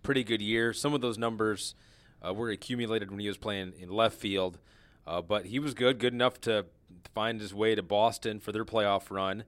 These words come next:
But the Giants' third base numbers last year, average two sixteen last. O P S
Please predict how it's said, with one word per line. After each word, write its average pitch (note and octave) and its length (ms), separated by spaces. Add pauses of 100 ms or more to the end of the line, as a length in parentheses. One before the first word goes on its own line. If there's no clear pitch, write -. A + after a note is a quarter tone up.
(500)
But A#2 140
the A#2 80
Giants' C3 360
third D3+ 220
base B2+ 240
numbers A2+ 260
last G#2+ 300
year, F2 220
average F#2+ 500
two - 180
sixteen F2+ 600
last. D#2+ 720 (440)
O C3 140
P B2+ 260
S - 460